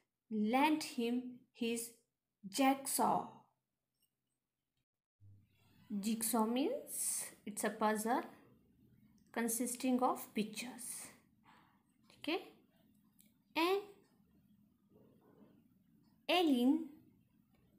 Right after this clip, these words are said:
lent him her new rubber, जो एलिन है उसने उसे क्या दिया है, अपनी न्यू रबर दी है। He did, didn't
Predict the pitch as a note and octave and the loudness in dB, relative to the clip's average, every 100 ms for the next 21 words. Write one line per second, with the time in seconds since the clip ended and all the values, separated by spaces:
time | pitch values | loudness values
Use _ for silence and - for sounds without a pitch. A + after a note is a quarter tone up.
0 | _ A3 A3+ C4 D#4+ F4+ - - A3+ G#3+ | _ -2 2 4 4 2 -2 -2 2 2
1 | B3 - - _ _ _ _ _ - A3+ | 0 -6 -20 _ _ _ _ _ -4 -2
2 | G3+ G3 G3+ C4+ - - - _ _ _ | 0 0 0 -2 -4 -16 -20 _ _ _
3 | - - G3 - - - - _ _ _ | -8 -2 -2 -4 -14 -18 -20 _ _ _
4 | _ _ - G3+ G#3+ - - - C4 D#4 | _ _ -12 -6 -4 -4 -6 2 4 6
5 | E4 C#4+ D4+ F4+ - - _ _ _ _ | 6 4 2 -4 -10 -20 _ _ _ _
6 | _ _ - A3 - B3 B3+ B3 B3 A3 | _ _ -12 -6 -2 0 0 0 0 0
7 | G#3 A3+ G#3+ D#4+ - - _ _ G3 G3 | 2 2 0 -2 -4 -12 _ _ -6 -2
8 | A3 G#3+ A3+ E4 - A#3+ G#3 A3 G#3 G#3 | 0 2 2 0 -2 -10 -6 -4 0 -2
9 | G3 A3+ A3+ A#3+ - _ _ _ _ _ | -2 -8 -10 -14 -18 _ _ _ _ _
10 | _ _ _ - - - F4 G4+ G#4 G#4 | _ _ _ -20 -20 -2 2 4 2 -2
11 | - _ - _ _ - G3 D4+ D#4 - | -16 _ -20 _ _ -12 -4 0 0 -4
12 | - - - B3+ C4 E3 C4+ - | -20 -14 -4 2 4 4 0 -4